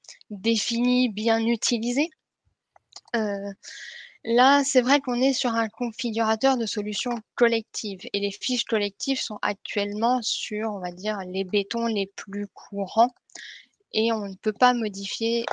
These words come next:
dans le configurateur la composition des bétons. C'est aussi pour ça que nos industriels s'orientent actuellement vers des fiches individuelles qui permettent de promouvoir leurs solutions bas carbone.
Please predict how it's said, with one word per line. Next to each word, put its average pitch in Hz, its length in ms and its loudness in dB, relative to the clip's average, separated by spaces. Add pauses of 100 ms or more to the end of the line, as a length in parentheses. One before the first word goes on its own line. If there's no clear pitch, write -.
dans 202 180 -2
le 208 80 -4
configurateur 196 880 -4
la 190 160 -2
composition 214 560 -2
des 226 100 0
bétons. 196 200 -6 (640)
C'est - 180 0
aussi 208 240 0
pour 202 180 -6
ça 254 320 4 (220)
que 208 260 0
nos 202 220 -4
industriels 214 680 -2
s'orientent 214 760 -2
actuellement 202 480 -2
vers 196 240 -2
des 185 400 -8
fiches - 500 -6 (340)
individuelles 202 800 -2 (500)
qui 233 200 -4
permettent 214 480 2
de 196 260 -4
promouvoir 214 500 0
leurs 208 160 -2
solutions 185 460 -8
bas 202 160 -2
carbone. 190 340 -6